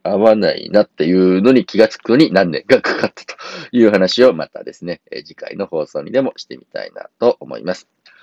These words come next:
まあ、ともあれ僕は、あの、すごく、う、良い出会いを、お、大学生の時にさせていただいて、そこからこの道をずっと走ってきています。えー、今日もですね、今日は徳島、あー、の神山というところに行って大事な仲間たちとの会議を、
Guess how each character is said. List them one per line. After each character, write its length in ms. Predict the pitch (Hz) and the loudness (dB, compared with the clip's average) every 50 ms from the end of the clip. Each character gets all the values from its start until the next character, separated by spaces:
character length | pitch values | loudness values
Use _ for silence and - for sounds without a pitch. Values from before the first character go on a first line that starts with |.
| _ _ - | _ _ 2
ま 220 | 139 131 120 - | 4 4 4 4
あ、 60 | - _ | 0 _
と 80 | - 151 | -4 0
も 120 | 156 147 | 2 2
あ 60 | 127 101 | 2 2
れ 80 | 90 | 0
僕 240 | 78 85 80 - - | -4 -8 -14 -10 -8
は、 220 | 90 82 78 71 - | -6 -6 -6 -8 -10
あ 140 | - 71 69 | -14 -14 -14
の、 120 | 69 69 | -14 -16
す 120 | - - 82 | -16 -16 -18
ご 80 | 76 | -18
く、 300 | - _ - 73 - - - | -16 _ -16 -16 -16 -14 -14
う、 400 | 69 67 64 64 60 58 58 76 | -14 -14 -12 -14 -14 -12 -8 -4
良 140 | 90 90 87 | -4 -2 -2
い 120 | 87 - | -4 -6
出 200 | - 80 73 71 | -8 -6 -4 -4
会 140 | 71 71 76 | -4 -2 2
い 60 | 90 | 2
を、 140 | 95 92 - - | 2 2 2 0
お、 180 | 73 69 65 - | -2 -4 -4 -6
大 160 | - 69 - | -8 -10 -10
学 160 | - - - | -12 -14 -18
生 120 | - - | -18 -20
の 40 | - | -20
時 140 | _ _ - | _ _ -20
に 80 | - - | -16 -12
さ 120 | - 90 | -12 -12
せ 80 | - - | -10 -6
て 100 | - 120 | -8 -6
い 60 | - | -4
た 140 | - 139 127 | -4 0 2
だ 100 | 135 127 | 2 2
い 120 | 120 - | 2 2
て、 200 | - 151 147 - | 0 0 0 0
そ 120 | - - 92 | 0 -6 -10
こ 120 | - - | -10 -8
か 120 | - - - | -2 0 0
ら 80 | 85 | 0
こ 140 | - - 78 | 0 -4 -10
の 80 | 73 71 | -12 -12
道 240 | 67 - - 64 | -16 -16 -16 -16
を 20 | 57 | -14
ず 200 | 58 76 90 98 | -10 -10 -10 -10
っ 40 | - | -6
と 200 | - 139 - - | -2 -2 -2 -2
走 240 | - 110 - - - | -4 -10 -14 -14 -16
っ 40 | _ | _
て 100 | - - | -12 -12
き 80 | - - | -12 -8
て 100 | - 92 | -6 -4
い 60 | 92 | -2
ま 100 | 98 95 | -2 -4
す。 160 | - - _ _ _ _ _ _ _ _ _ _ _ - | -4 -8 _ _ _ _ _ _ _ _ _ _ _ -8
え 720 | 76 69 67 65 65 - - - _ - - - _ _ _ _ | -8 -8 -8 -10 -14 -20 -20 -20 _ -20 -20 -20 _ _ _ _
ー、 60 | - | 2
今 100 | - 123 104 | 4 4 4
日 40 | 78 | 2
も 80 | - | -2
で 80 | - - | -14 -14
す 100 | - - | -12 -10
ね、 180 | 90 82 - _ _ | -10 -10 -12 _ _
今 140 | - 92 82 | -6 -6 -6
日 40 | 73 | -4
は 160 | 69 - - | -6 -8 -10
徳 220 | - - - - | -12 -18 -18 -16
島、 300 | - - 76 76 98 107 _ _ _ _ - | -16 -14 -14 -14 -14 -16 _ _ _ _ -16
あ 420 | 76 67 64 67 65 60 60 62 | -14 -12 -10 -10 -10 -8 -10 -8
ー、 40 | 71 | -4
の 160 | 98 104 95 | -4 -4 -4
神 260 | - - 85 90 101 101 | -4 -6 -8 -8 -6 -6
山 220 | 92 80 71 - | -6 -6 -8 -10
と 100 | - - | -10 -12
い 40 | 60 | -14
う 40 | - | -14
と 80 | - | -16
こ 140 | - - 64 | -14 -12 -12
ろ 60 | - | -12
に 120 | 65 69 - | -12 -14 -14
行 20 | |
っ 40 | _ | _
て 160 | - 104 98 | -2 -2 0
大 180 | 85 90 76 78 | 0 0 -2 -2
事 60 | 92 | -4
な 100 | 90 78 | -4 -4
仲 220 | 76 76 - 85 | -4 -2 -2 -2
間 120 | 85 82 76 | 0 0 -2
た 120 | 71 69 | -2 -4
ち 80 | - - | -6 -4
と 100 | - 107 | -2 2
の 160 | 117 113 - | 2 2 2
会 320 | - - - - - - | 0 -8 -14 -12 -12 -12
議 160 | - - - - | -12 -14 -8 0
を、 220 | - 104 104 - | 2 2 2 2